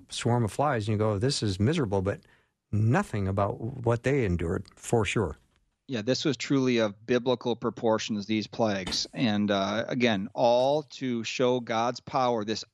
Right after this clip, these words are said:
Speaker 2: this epic Exodus shows an awesome God. He has power over his creation, power over the created order with animals and these, these plagues that are taking place. And he's gonna break down Pharaoh. And finally, in the end, he's gonna fulfill his promise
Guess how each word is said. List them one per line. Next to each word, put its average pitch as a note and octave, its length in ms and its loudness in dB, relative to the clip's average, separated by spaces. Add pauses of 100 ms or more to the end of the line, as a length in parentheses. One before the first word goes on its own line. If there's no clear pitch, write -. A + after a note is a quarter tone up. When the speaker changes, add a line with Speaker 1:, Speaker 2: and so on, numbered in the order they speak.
(120)
Speaker 2:
this B2 300 -4
epic C#3 380 -2
Exodus C3 480 -4
shows B2 300 0
an A2+ 120 -6 (140)
awesome B2+ 480 0
God. A#2 420 0 (420)
He - 140 -6
has A#2+ 160 -2
power C3 520 2
over B2+ 300 0
his A#2+ 200 -2
creation, A#2 720 0
power C3 460 2
over B2 140 0
the A#2+ 100 -2
created B2 580 -2 (320)
order B2 360 2
with A2+ 240 -4
animals B2 540 0
and A2+ 100 -2
these, G#2+ 280 -4
these A2+ 180 -4
plagues C3 480 0
that B2 80 -2
are A#2+ 80 0
taking B2 380 -2
place. A2+ 460 0 (320)
And B2+ 80 -4
he's A2+ 120 0
gonna A#2 160 0
break A#2 400 0
down C3+ 280 0
Pharaoh. A#2 480 2
And A2 120 -6
finally, B2 380 0
in A#2+ 80 0
the A#2+ 160 0
end, A#2 260 0
he's A2+ 180 -6
gonna A2+ 200 -2
fulfill B2 400 0
his A2+ 80 -2
promise B2 580 0